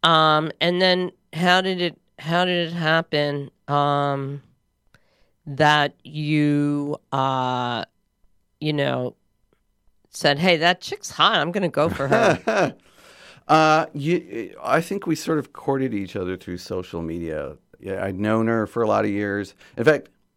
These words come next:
Speaker 2: you know, one happy memory long before we ever got together was we were at a party and, and talked to each other for a long time.
Speaker 1: Mm-hmm.
Speaker 2: And people don't really usually like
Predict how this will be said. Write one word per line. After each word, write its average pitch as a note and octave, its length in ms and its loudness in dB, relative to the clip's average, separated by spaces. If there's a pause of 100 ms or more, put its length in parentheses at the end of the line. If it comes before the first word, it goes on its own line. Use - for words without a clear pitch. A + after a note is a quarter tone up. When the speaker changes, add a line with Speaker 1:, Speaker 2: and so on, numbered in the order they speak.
(520)
Speaker 2:
you C3 180 -2
know, A#2+ 120 0 (100)
one C#3 340 2
happy B2+ 460 -2
memory F#2 320 -6
long G2+ 320 -4
before G2 280 -4
we F2 120 -4
ever F2 180 -4
got E2+ 220 -6
together D#2 400 -8
was D#2 240 -12
we F2 100 -8
were D#2+ 160 -8
at D#2+ 120 -6
a D#2+ 40 -10
party E2 460 -8
and, D2+ 200 -16 (200)
and D2 340 -16 (160)
talked G2 420 -6
to B2 120 -4
each B2 120 -8
other C3 200 -4
for C3 160 -4
a B2+ 40 -4
long B2 280 -6
time. C3 420 -2
Speaker 1:
Mm-hmm. G3 380 -4 (280)
Speaker 2:
And G#2+ 480 -4 (720)
people F#3+ 260 -6
don't D3 440 0
really A#2+ 380 -2
usually F#2+ 680 -6
like F2 380 -8